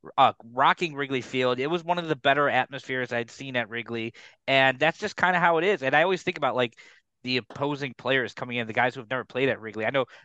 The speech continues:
their managers played at Wrigley, Scott Service, but <laughs> the other players there, like, how are they experiencing this? I, I can't imagine that anybody that comes to Wrigley would not think, like, one day this would be a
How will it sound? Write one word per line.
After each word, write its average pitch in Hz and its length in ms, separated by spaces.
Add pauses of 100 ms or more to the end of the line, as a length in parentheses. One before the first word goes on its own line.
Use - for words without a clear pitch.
their 117 120
managers 127 500
played 117 220
at 98 40
Wrigley, 110 220
Scott 117 300
Service, 131 420
but 123 160 (160)
<laughs> 175 260
the 143 140
other 180 240
players 123 480
there, 123 320 (220)
like, 127 120
how 175 200
are 185 80
they 170 220
experiencing 151 640
this? 120 160
I, 127 220 (120)
I - 40
can't 202 280
imagine 175 480
that 135 280
anybody 175 320
that 147 240
comes 151 320
to 139 100
Wrigley 127 460 (300)
would 135 100
not 151 160
think, 143 180
like, 131 240
one 147 160
day 131 140
this 135 200
would 131 100
be 131 100
a 107 80